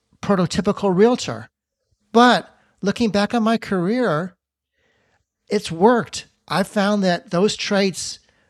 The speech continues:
from being an introvert have worked, and it actually led to whatever success I've had. And that's where the podcast came from. I created a podcast called The Real Estate Unsalesperson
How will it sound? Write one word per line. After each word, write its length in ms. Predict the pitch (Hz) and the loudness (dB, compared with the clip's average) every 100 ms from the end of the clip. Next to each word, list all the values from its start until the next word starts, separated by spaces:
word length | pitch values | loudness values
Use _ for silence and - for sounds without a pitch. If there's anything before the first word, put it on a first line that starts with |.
| _ | _
from 360 | - 170 165 | -4 -2 0
being 260 | 156 185 185 | 0 0 0
an 60 | 190 | -2
introvert 420 | 196 208 180 160 | -4 -2 -2 0
have 140 | 165 | -2
worked, 520 | 143 165 214 165 - - - _ | -2 0 0 -2 -8 -18 -20 _
and 120 | 170 | -4
it 80 | 165 | -2
actually 300 | 180 - 180 | -2 -2 0
led 300 | 165 185 190 | 2 2 2
to 140 | 165 | -2
whatever 300 | 151 156 160 | 0 0 -2
success 440 | - 151 - 160 - | -2 -4 -2 -2 0
I've 140 | 147 | -2
had. 500 | 127 190 202 120 131 - _ _ _ _ | -2 -2 -4 -4 -8 -18 _ _ _ _
And 200 | 175 160 | -4 2
that's 280 | 180 208 - | 2 2 -2
where 80 | 208 | -2
the 80 | 196 | 0
podcast 500 | 208 247 - 156 - | 0 -2 0 -2 -2
came 180 | 156 | -4
from. 160 | 135 147 | -4 -4
I 80 | 143 | -6
created 300 | - 190 180 | -2 -2 -2
a 60 | |
podcast 720 | 160 190 285 262 156 143 - - _ _ _ | -4 -6 -6 -4 -4 -4 -8 -18 _ _ _
called 260 | - 165 156 | -8 -4 -2
The 100 | 156 | 0
Real 180 | 151 196 | 0 0
Estate 320 | 165 170 160 | 0 -2 -2
Unsalesperson 1040 | - 208 208 165 147 123 151 143 127 143 | -2 0 0 0 -2 -2 -4 -4 -6 -8